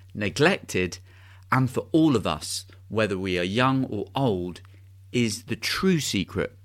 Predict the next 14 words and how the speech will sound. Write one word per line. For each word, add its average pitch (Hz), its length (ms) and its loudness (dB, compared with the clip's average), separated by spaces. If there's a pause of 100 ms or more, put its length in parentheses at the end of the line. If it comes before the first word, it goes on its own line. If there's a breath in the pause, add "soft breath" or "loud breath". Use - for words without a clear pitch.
(280)
to 120 120 0
not 139 220 2
only 143 220 2
happiness, 107 720 -2 (400 loud breath)
but - 140 0
living 127 420 4 (100)
a 98 60 0
long 101 560 2
life. 98 800 -2 (880 soft breath)
And 117 80 2
I'm 156 100 6
not 190 120 -2
talking 139 240 -2
about 117 320 2